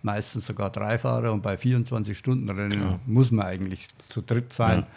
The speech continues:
Speaker 2: das ist ja heute
Speaker 1: Oder
Speaker 2: genauso.
Speaker 1: heute fahren vier oder fünf sogar,
Speaker 2: Mhm.
Speaker 1: die viel Geld dafür bezahlen, aber da sind wir auch schon wieder fast einen Schritt zu weit.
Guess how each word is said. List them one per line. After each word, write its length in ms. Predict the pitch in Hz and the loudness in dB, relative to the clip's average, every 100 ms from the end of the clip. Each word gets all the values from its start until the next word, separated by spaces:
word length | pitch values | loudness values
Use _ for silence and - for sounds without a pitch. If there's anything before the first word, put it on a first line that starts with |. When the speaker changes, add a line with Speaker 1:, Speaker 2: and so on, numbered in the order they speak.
| - - | -18 -8
Speaker 2:
das 80 | 95 | -2
ist 40 | |
ja 60 | 87 | 0
heute 220 | 85 82 | 0 2
Speaker 1:
Oder 220 | 110 104 80 | 2 2 2
Speaker 2:
genauso. 140 | 80 | 2
Speaker 1:
heute 360 | 123 131 131 113 | 4 6 4 4
fahren 340 | 123 113 113 | 4 4 2
vier 640 | - - - - 156 165 127 | -4 -16 -16 -4 0 2 2
oder 140 | 120 | 0
fünf 320 | 165 208 240 | 2 2 2
sogar, 400 | - 147 143 143 | -4 -2 2 4
Speaker 2:
Mhm. 100 | 101 | 4
Speaker 1:
die 140 | 127 120 | 2 2
viel 220 | 135 123 | 0 0
Geld 260 | 127 127 | 0 0
dafür 200 | 123 123 | 0 -2
bezahlen, 440 | 123 123 131 127 123 | -2 -2 0 2 2
aber 140 | 113 | 2
da 80 | 110 | 0
sind 180 | 123 123 | 0 0
wir 160 | 120 | 0
auch 140 | 139 131 | 0 0
schon 180 | 147 131 | 0 0
wieder 160 | 127 | 0
fast 340 | 123 143 131 139 | 2 0 0 -2
einen 120 | 113 | -2
Schritt 360 | - 151 - | -2 -4 -4
zu 140 | - 104 | -4 -2
weit. 400 | 107 156 180 | 0 -2 -4